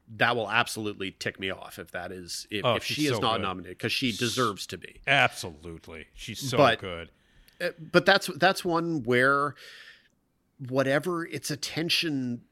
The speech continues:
Speaker 1: was, it was for a day or two or for even a week or two, and then it kind of vanished. And
Speaker 2: Mm.
Speaker 1: so it's, it's tough. I, I hope that it will get nominated, and, but there, it's, it's hard to rationalize things. Like, to me,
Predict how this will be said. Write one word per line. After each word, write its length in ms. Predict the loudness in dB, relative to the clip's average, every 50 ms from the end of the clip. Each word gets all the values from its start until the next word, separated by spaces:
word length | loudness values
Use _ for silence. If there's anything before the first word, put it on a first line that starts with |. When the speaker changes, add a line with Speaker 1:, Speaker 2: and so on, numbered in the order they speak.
| _ -12
Speaker 1:
was, 880 | -6 0 2 2 4 4 2 2 0 -2 -2 -4 -4 -4 -4 -6 -10 -14 -14 -6
it 220 | -4 -4 -4 -4 _ _ _ _ -2
was 200 | 0 0 0 0
for 340 | -4 -2 0 0 2 2 2
a 60 | 2
day 300 | 2 2 4 4 4 4
or 140 | 2 0 -2
two 340 | -4 -4 -2 0 2 2
or 220 | 2 2 2 0 0
for 300 | 0 -2 -2 -2 -2 0
even 280 | 0 0 0 0 0
a 60 | -2 0
week 320 | 2 2 0 0 0 -2
or 100 | -2 -2
two, 300 | -2 -2 -2 -2 0 -2
and 140 | -2 0 0
then 120 | 0 -2
it 100 | -2 -4
kind 260 | -4 -2 -2 0 0
of 120 | -2 -2 -4
vanished. 720 | -4 0 0 0 0 0 -2 -6 -6 -6 -6 -6 -6 -8 -8
And 480 | -4 -4 -2 -2 -4 -6 -8 -10 -10 -10
Speaker 2:
Mm. 20 | -12
Speaker 1:
so 760 | -12 -10 -8 -6 -2 -2 0 0 0 -2 -2 -2 -4 -4 -6 -6
it's, 340 | -8 -8 -6 -8 -10 -10 -8
it's 200 | -10 -10 -10 -12
tough. 380 | -10 -8 -4 -4 -4 -6 -6 -8 0
I, 300 | 0 2 2 2 0 -2 0 0
I 140 | 0 0 0
hope 320 | 0 0 0 0 0 -2 -10 -20 _ -8
that 180 | -8 -6 -6
it 100 | -6 -6
will 120 | -8 -8 -4
get 220 | -2 -2 -2 -2
nominated, 600 | -4 -4 -4 -4 -2 -2 -2 0 -2 -2 -2 -2
and, 220 | -4 -4 -6 -8 -12 -16 -16 -16 -16 -16 -18 -20 _ _
but 380 | -2 -2 -2 -4 -12 -10 -6
there, 300 | -6 -6 -4 -6 -10 -14 _ _ _ _ -16 -12 -10 -10 -10 -10 -12 -14 -18 _ -20 -20 -20 -20 -20 -20 -20 _ _ _
it's, 260 | -16 -14 -12 -12 -14 -14
it's 160 | -14 -14 -14
hard 600 | -14 -14 -10 -6 -2 0 2 2 2 0 -2 -8 -12
to 140 | -10 -8 -6
rationalize 840 | -2 -2 0 0 0 -2 -4 -4 -2 -2 0 0 0 -2 -4 -6
things. 440 | -6 -6 -6 -6 -6 -10 -14 -10 -6
Like, 240 | -6 -6 -6 _ _
to 100 | -6 -4
me, 560 | -2 0 0 2 2 2 2 0 0 -2